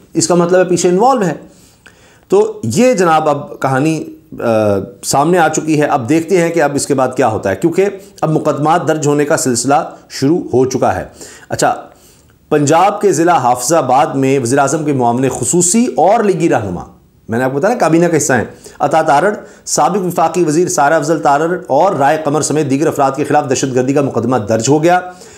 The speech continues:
हाफिजाबाद थाने में दर्ज होने वाले मुकदमे के मतन में लिखा गया है कि राय कमर ने लीगी क़यादत के हुक्म पर इमरान खान को वाजिबुल कत्ल करार दिया और मजहबी मुनाफरत फैलाई। ये मुकदमे में दर्ज है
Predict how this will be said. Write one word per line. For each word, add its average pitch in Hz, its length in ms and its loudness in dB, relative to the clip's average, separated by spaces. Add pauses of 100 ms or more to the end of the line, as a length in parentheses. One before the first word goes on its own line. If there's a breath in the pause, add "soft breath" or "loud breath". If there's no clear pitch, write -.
(160 loud breath)
हाफिजाबाद 175 440 0
थाने 175 160 2
में 185 120 0
दर्ज 165 140 2
होने 170 120 0
वाले 170 120 0
मुकदमे 156 340 -2
के 156 100 -2
मतन 143 260 0
में 180 80 2
लिखा 147 200 0
गया 143 180 2
है 151 180 0
कि 165 100 0
राय 131 220 2
कमर 143 220 -2
ने 160 160 0
लीगी 143 240 -2
क़यादत 139 380 0
के 165 80 0
हुक्म 170 300 2
पर 139 360 -4 (240 loud breath)
इमरान 165 420 2
खान 165 280 -2
को 170 220 0 (140)
वाजिबुल 165 580 0
कत्ल 196 260 0
करार 147 380 0
दिया 185 220 2
और 208 120 0
मजहबी 139 380 -2
मुनाफरत 139 560 0
फैलाई। 143 380 2 (1300 loud breath)
ये 151 80 4
मुकदमे 190 360 2
में 226 120 2
दर्ज 165 220 0
है 87 80 -2